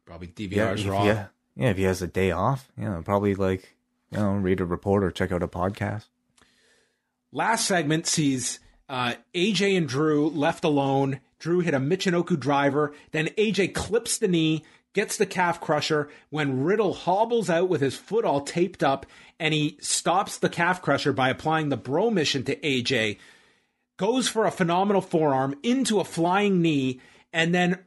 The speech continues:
Speaker 1: Riddle hits an R K O onto Styles, but Omos pulls A J out of the ring. Riddle turns around and eats a claymore.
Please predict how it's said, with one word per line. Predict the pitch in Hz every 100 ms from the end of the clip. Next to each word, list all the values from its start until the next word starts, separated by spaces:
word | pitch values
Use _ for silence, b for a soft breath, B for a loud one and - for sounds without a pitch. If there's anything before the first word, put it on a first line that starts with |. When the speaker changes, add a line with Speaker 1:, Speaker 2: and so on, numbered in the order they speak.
| _ -
Speaker 1:
Riddle | 147 156 254 240 143 143 -
hits | - 175
an | 170 160
R | 180 196 233
K | 220 208 196
O | 190
onto | 180 165 151
Styles, | - - 170 165 127 107 107 - B B B
but | 170 165 -
Omos | 202 240 151 139 -
pulls | - 214 254 254 233
A | 202 196
J | 170 170 -
out | 226
of | 233
the | 202
ring. | 170 160 156 147 B B
Riddle | 127 151 226 226
turns | - 214 226 185
around | 170 165 165 160 -
and | 151 139
eats | 208 196 -
a |
claymore. | - 165 156 147 135 131 123